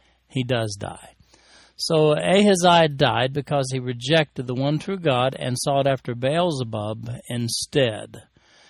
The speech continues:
Now, in the written notes of Bible tract dot org for today's reading, right there at this point, I have a summary of king number eight of the northern kingdom Israel, Ahaziah. And, uh, you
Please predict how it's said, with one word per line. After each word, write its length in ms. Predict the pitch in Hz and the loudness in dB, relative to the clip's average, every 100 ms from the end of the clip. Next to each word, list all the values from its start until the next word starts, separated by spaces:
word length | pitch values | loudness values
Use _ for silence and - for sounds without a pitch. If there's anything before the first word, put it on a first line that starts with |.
| _ _ _ | _ _ _
Now, 280 | - 180 165 | 0 4 4
in 240 | 156 - 165 | 4 0 0
the 100 | 180 | 2
written 240 | 226 175 | 0 2
notes 380 | 156 147 120 - | 2 2 -2 -8
of 80 | 123 | -2
Bible 260 | 131 123 | -2 -2
tract 240 | 117 123 117 | -4 -6 -4
dot 220 | 117 117 | -2 -2
org 260 | 123 123 110 - | -2 -4 -8 -12
for 180 | 117 | -12
today's 420 | 107 117 117 113 117 | -10 -6 -6 -6 -8
reading, 400 | 127 113 113 107 _ _ 113 | -6 -6 -8 -10 _ _ -12
right 180 | 113 - | -12 -12
there 520 | 117 113 123 113 107 127 - _ - | -10 -4 -2 -2 -6 -12 -18 _ -20
at 120 | 107 | -16
this 180 | 123 - | -10 -10
point, 480 | - - 107 117 123 | -10 -10 -10 -10 -12
I 100 | 113 | -12
have 340 | 104 117 110 _ _ _ _ _ | -8 -8 -10 _ _ _ _ _
a 60 | 135 | -8
summary 380 | - 156 147 120 | 0 0 2 -2
of 140 | - | -6
king 260 | - 156 143 | -2 0 0
number 300 | 131 117 - - | -2 -6 -10 -4
eight 360 | 165 147 - - - | -2 -2 -6 -16 -10
of 360 | 127 117 110 | -8 -8 -10
the 220 | 117 113 117 | -8 -6 -4
northern 400 | 127 139 127 127 | -4 -4 -4 -6
kingdom 360 | 151 135 117 | -4 -2 -4
Israel, 580 | - 160 151 117 117 139 - _ _ _ _ | -4 -4 -4 -6 -10 -10 -14 _ _ _ _
Ahaziah. 920 | - 151 143 139 123 156 160 127 98 - - _ _ _ _ _ _ _ _ | -4 -2 0 0 0 0 0 0 -4 -14 -20 _ _ _ _ _ _ _ _
And, 340 | 131 113 110 113 | -10 -8 -8 -8
uh, 140 | |
you 60 | 107 | -8